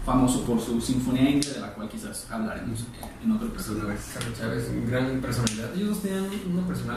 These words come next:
Speaker 3: creo, personalidad, creo que bastante ruda, eh, muy directa, muy fría, no sé. Al menos yo
Speaker 1: Creo
Speaker 3: todavía
Speaker 1: que, eh, chocaban mucho.
Speaker 2: Yo,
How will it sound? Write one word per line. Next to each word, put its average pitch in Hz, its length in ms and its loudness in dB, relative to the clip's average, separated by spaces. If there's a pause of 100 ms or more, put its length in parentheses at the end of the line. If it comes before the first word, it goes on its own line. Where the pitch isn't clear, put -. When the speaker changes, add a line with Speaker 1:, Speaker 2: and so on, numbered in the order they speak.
Speaker 3:
creo, - 520 -4
personalidad, 123 480 -4
creo 127 140 -8
que 147 80 -6
bastante 117 720 -2 (680)
ruda, 123 540 0
eh, 110 340 2
muy 120 120 4
directa, 113 320 2
muy 117 200 -4
fría, 117 240 0
no 117 60 -2
sé. 117 140 -6 (500)
Al 143 80 0
menos 156 200 8
yo - 100 4
Speaker 1:
Creo 165 60 2
Speaker 3:
todavía 185 480 10 (100)
Speaker 1:
que, 135 100 0
eh, - 100 4 (160)
chocaban 147 520 8
mucho. - 240 0
Speaker 2:
Yo, 160 120 10